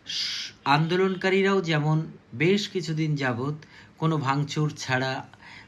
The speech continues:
কোনো সহিংসতা ছাড়া আন্দোলন করে আসছে, সেই ধারা অব্যাহত রাখবেন এবং সরকার ও সরকারের পক্ষের যারা সহিষ্ণুতা দেখিয়ে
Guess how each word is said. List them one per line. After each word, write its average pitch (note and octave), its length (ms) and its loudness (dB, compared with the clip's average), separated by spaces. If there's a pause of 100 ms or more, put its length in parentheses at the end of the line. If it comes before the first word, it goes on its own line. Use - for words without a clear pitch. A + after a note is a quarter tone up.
কোনো C3+ 240 -2
সহিংসতা D#3 720 0
ছাড়া B2+ 380 -2
আন্দোলন B2 500 -4
করে A#2 300 -4
আসছে, D3 520 -4 (440)
সেই F#3+ 320 4
ধারা D#3 300 2
অব্যাহত C3+ 640 -2 (200)
রাখবেন A2+ 480 0 (520)
এবং F3+ 400 2 (300)
সরকার C#3+ 720 -2 (520)
ও A2+ 280 -2 (100)
সরকারের C#3 640 -2
পক্ষের D#3 420 -2
যারা A2+ 380 -2 (300)
সহিষ্ণুতা E3+ 880 -2
দেখিয়ে C3 600 -2